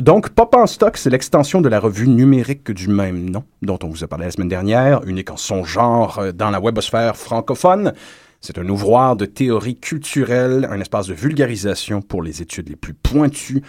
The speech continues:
portant sur la pop, dans tous les domaines de la fiction populaire qui existent, la télévision, le cinéma,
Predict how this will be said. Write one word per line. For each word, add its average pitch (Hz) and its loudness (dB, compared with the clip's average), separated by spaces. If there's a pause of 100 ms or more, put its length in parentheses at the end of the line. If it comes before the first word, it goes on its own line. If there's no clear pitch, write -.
(220)
portant 98 -2
sur 80 -12
la 71 -14 (160)
pop, 196 4
dans 113 0
tous - 4
les 208 4
domaines 196 2
de 175 -2
la - -2
fiction 233 -2
populaire 160 0
qui 180 -8
existent, 113 -4 (420)
la 202 2
télévision, 107 -4
le 107 0
cinéma, 107 0